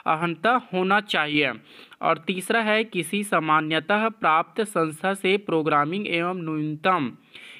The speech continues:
एक वर्षीय डिप्लोमा प्राम-, प्रमाण पत्र तथा डेटा एंट्री की पाँच हज़ार की डिस्प्लेशन प्रति घंटे की स्पीड होनी चाहिए। कंप्यूटर अर्हता हेतु स-,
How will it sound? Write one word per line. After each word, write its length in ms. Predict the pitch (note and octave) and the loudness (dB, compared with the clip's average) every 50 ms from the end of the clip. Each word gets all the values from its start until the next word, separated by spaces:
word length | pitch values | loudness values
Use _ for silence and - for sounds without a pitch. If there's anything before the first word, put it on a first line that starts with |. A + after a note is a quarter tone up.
| - - | -2 2
एक 260 | F3 G3 A3+ A3+ - | 2 2 2 2 2
वर्षीय 460 | F#3+ F#3+ F#3 E3+ - - G#3 G#3+ G#3+ | 2 2 2 0 0 -2 0 0 2
डिप्लोमा 540 | F#3 C#3+ D#3+ D3+ D#3 E3+ E3 D3+ D3+ F3 F#3+ | 2 0 -2 -2 0 0 0 0 0 -2 -4
प्राम-, 480 | F#3+ - - D#3+ D3+ D3+ D#3 D3+ - - - - | -2 0 2 2 2 2 2 -2 -6 -10 -6 -2
प्रमाण 400 | D#3+ D#3+ D#3+ D#3 D#3 E3 F#3 G3+ | -2 -2 0 2 2 2 2 0
पत्र 400 | G3+ - F#3+ G3 F#3+ - G#3 G#3 | 0 0 0 0 0 -2 -6 -4
तथा 360 | G3+ - F3 D3 - F3 F#3 | -2 -2 -4 -2 0 0 0
डेटा 360 | F#3+ E3 E3+ D#3 D3+ D3+ F3+ F#3 | 0 2 0 0 0 2 0 0
एंट्री 440 | - E3+ E3 D#3+ D3+ D#3+ F3 F#3 | 0 -2 -4 -6 -6 -4 -4 -4
की 240 | F#3 F#3 - F3+ F#3+ | -4 -2 -4 -4 -4
पाँच 460 | F#3+ - - E3+ F3 G3+ G#3+ - - | -4 -2 -2 0 0 -2 -2 -4 -6
हज़ार 320 | F#3 D#3+ E3+ D#3+ E3 E3 E3+ | -4 0 2 2 2 2 -2
की 340 | E3 - - - G3+ G#3+ G#3+ | -6 -10 -8 -4 -4 -2 -2
डिस्प्लेशन 720 | E3+ E3+ D#3 - - - E3 D3+ D3 C#3+ - F#3 G3 G#3 | -2 -4 -4 -6 -6 -4 -2 -2 -2 -2 -2 -4 -4 -4
प्रति 440 | G3+ - D#3+ D3+ D3 - - F#3 F#3 | -4 -2 -4 -4 -4 -4 -4 -4 -4
घंटे 420 | D#3 D#3 D#3 D3+ D3+ D3+ E3+ E3+ F3 | -2 -4 -4 -4 -4 -2 -2 -4 -4
की 280 | F3 - C4+ B3 - - | -2 -4 -6 -6 -4 -6
स्पीड 420 | E3 D3+ - - - G3 F#3+ D#3+ D#3+ | -8 -10 -8 -4 0 0 2 2 2
होनी 220 | D#3 D#3+ D3+ D3 | 0 0 0 0
चाहिए। 420 | C#3+ D3+ D3 C#3+ C#3 C3+ C3+ A#2+ G#2 - _ _ - - - - - - _ _ _ _ _ _ _ _ _ _ _ _ - - - - - - _ - - | 0 0 -2 -2 0 0 -2 -2 -4 -8 _ _ -14 -12 -10 -10 -10 -12 _ _ _ _ _ _ _ _ _ _ _ _ -20 -20 -20 -20 -20 -20 _ -4 0
कंप्यूटर 720 | F#3 F3 F3+ F#3 F3 F3 F#3 F#3+ F#3 F3+ - G#3+ A3+ A#3+ | 0 0 0 -2 -4 -2 -2 -2 0 2 2 2 2 2
अर्हता 920 | - - F3+ F3 E3+ F3 E3+ E3 - - - - G3+ G3 D#3 C3 C3 - _ _ _ _ - - | 0 0 0 0 2 0 -2 -2 -4 -6 0 2 4 4 4 2 -2 -6 _ _ _ _ -4 0
हेतु 440 | F3+ E3+ E3+ F3 - G#3 A3 A#3+ A#3 | 0 0 0 0 -2 -2 0 0 -2
स-, 500 | A#3 - - - - - _ - E3+ | -6 -10 -20 -20 -20 -20 _ -10 -10